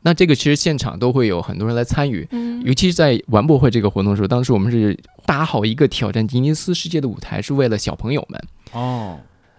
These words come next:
Speaker 1: 每一个上台的小朋友们，其实他们在来之后，他们收获很多。第一个是他们收获了乐趣，就是他没想到自己可以去通过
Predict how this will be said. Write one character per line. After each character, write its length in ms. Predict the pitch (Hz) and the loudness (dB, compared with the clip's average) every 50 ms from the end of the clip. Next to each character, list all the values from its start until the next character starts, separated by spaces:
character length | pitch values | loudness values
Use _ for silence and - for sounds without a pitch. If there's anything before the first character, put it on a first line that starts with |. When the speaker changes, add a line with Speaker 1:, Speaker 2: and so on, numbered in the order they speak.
| _ _ _ _ _ _ _ | _ _ _ _ _ _ _
Speaker 1:
每 180 | - 127 123 127 | 2 6 6 6
一 80 | 143 | 6
个 140 | 170 196 175 | 6 6 4
上 220 | 160 - 196 170 | 4 4 4 4
台 100 | 135 131 | 6 6
的 100 | 131 135 | 6 6
小 160 | 135 - 117 95 | 6 4 2 0
朋 140 | 107 117 | 2 2
友 60 | 120 107 | 2 2
们， 120 | 101 98 | 0 0
其 160 | 101 - 131 | -2 0 0
实 60 | 131 | 0
他 140 | 127 135 143 | 2 2 2
们 200 | 139 135 127 110 - _ _ | 2 0 0 -2 -4 _ _
在 300 | - - - 143 135 123 | -6 -2 0 2 2 4
来 220 | 113 107 98 101 | 2 2 2 0
之 140 | 110 - 139 | 0 0 0
后， 280 | 135 151 131 110 95 98 _ _ _ _ _ _ _ _ - | 2 4 4 4 2 0 _ _ _ _ _ _ _ _ 0
他 100 | - 175 | 2 4
们 120 | 170 165 | 4 4
收 240 | 156 - - 180 180 | 4 6 6 6 8
获 120 | 180 175 143 | 8 6 6
很 160 | 131 98 90 | 4 0 0
多。 140 | 156 104 107 | 0 0 2
第 180 | - - 143 | 4 4 4
一 60 | 160 | 4
个 100 | 170 170 | 4 2
是 100 | 147 - | 0 0
他 80 | 123 131 | -2 -4
们 120 | 131 123 | -4 -4
收 160 | 117 - 143 135 | -2 -2 0 0
获 80 | 131 | 2
了 60 | 113 | 2
乐 200 | 117 127 147 131 | 2 4 4 2
趣， 280 | 98 - - - - - - | 2 0 -4 -8 -10 -8 -4
就 100 | - 123 | -2 0
是 60 | - | 2
他 60 | 151 | 4
没 100 | 151 160 | 4 4
想 160 | 170 - 117 | 2 0 -2
到 120 | 82 95 101 | -4 -6 -8
自 160 | - - 165 | -6 -4 -4
己 100 | 127 113 | -4 -4
可 160 | - - - | -2 -2 0
以 140 | 143 135 107 | 0 0 0
去 280 | - - - - 143 123 | -2 -4 -2 0 0 0
通 240 | - - - 143 | 0 -2 -4 -2
过 320 | 143 151 151 135 117 98 | 0 2 4 4 4 2